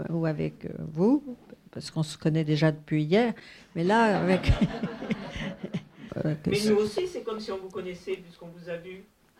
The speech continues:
Speaker 2: jouer.
Speaker 1: Ah oui. Mais moi, je vous connais pas. Alors, il y a quand même une, une, euh, timidité, si vous voulez, ou une chose, euh, un peu secrète, euh, difficile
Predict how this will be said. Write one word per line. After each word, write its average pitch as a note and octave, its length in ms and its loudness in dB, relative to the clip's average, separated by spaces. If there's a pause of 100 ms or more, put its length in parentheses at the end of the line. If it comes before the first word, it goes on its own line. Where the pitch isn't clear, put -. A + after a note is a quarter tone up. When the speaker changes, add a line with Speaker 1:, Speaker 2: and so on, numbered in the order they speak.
(120)
Speaker 2:
jouer. - 380 0 (580)
Speaker 1:
Ah F3+ 220 2
oui. F#3+ 320 4 (720)
Mais G#3 80 8
moi, C4 260 6
je C#4 60 0
vous C#4+ 100 0
connais A3 320 2
pas. A#3+ 340 0 (1300)
Alors, G#3+ 400 2 (220)
il E3 60 -2
y F3+ 40 4
a F3+ 80 4
quand G3 180 2
même G#3 300 2
une, F3+ 180 2
une, E3+ 420 0
euh, E3 200 2 (280)
timidité, F3 760 8
si - 160 -2
vous D3+ 200 2
voulez, D3 360 -2
ou D3 140 -4
une C#3+ 180 -6
chose, E3 400 0
euh, D3 260 0 (200)
un D#3 80 -2
peu E3 160 -2
secrète, A3 560 0
euh, - 160 -6 (220)
difficile F3 720 0